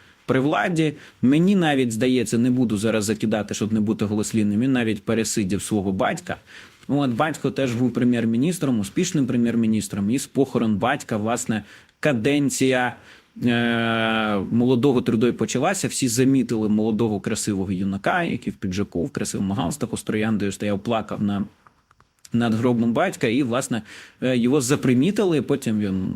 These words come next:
організував боксерський бій, от,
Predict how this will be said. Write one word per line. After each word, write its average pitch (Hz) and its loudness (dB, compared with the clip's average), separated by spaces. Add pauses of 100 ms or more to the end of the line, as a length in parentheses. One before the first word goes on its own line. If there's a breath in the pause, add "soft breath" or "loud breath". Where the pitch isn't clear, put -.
організував 110 0
боксерський 104 -4
бій, 123 0 (400 loud breath)
от, 135 0